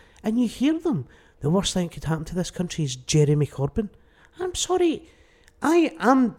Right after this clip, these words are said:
<clears throat> I don't vote Labour. I used to. And then, uh, Scottish Labour pretty much doesn't exist. But,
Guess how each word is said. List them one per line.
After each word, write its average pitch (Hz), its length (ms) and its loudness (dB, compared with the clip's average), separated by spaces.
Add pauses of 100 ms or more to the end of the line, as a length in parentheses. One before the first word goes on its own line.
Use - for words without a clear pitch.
(120)
<clears throat> - 160 -20
I 175 260 4
don't 190 220 2
vote 233 240 4
Labour. 208 340 4 (220)
I 147 80 -2
used 156 280 0
to. 175 140 2 (760)
And 143 100 2
then, 131 400 2
uh, - 160 -12
Scottish - 460 0
Labour 113 280 -4 (160)
pretty 110 240 -6
much 113 200 -8
doesn't 113 220 -8
exist. 110 460 -8
But, 123 160 -4